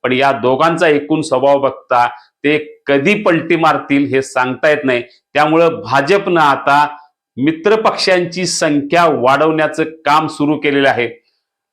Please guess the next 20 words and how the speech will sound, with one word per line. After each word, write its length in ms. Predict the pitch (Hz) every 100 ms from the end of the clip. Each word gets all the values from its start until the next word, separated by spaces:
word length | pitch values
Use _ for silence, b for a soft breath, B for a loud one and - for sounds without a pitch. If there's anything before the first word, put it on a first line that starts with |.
| _ _ _ _ _ _ _ _ -
एक 240 | 143 120
दोन 320 | 151 202 220 180
गोष्टी 720 | 160 - 175 160 - - _ _
आता 240 | 120 131 147
लक्षात 400 | 139 - 165 151
घ्या. 280 | 127 127 131 - _ _ _ _ _ - 92
गेल्या 320 | 139 147 180
आठवड्यात 400 | 175 175 160 170 170
शरद 360 | - 143 165
पवारांचा 640 | 165 170 160 151 151 156 151
वाढदिवस 560 | 123 139 156 147 147
झाला. 280 | 127 120 120 - - _ _ _ _ _ _ _ -
या 380 | 113 165 180 165
वाढदिवसाला 1080 | 156 156 147 151 143 143 139 147 156 151 120 - _ 107 _
देशाचे 760 | 104 135 135 - 156 156 156 160
गृहमंत्री 760 | 113 127 147 147 143 143 147 151
अमित 280 | 113 131 156 156
शहा 320 | - 139 139 - - 117
मुद्दाम 680 | 135 139 113 165 175 165
जाऊन 480 | 135 139 147 151 110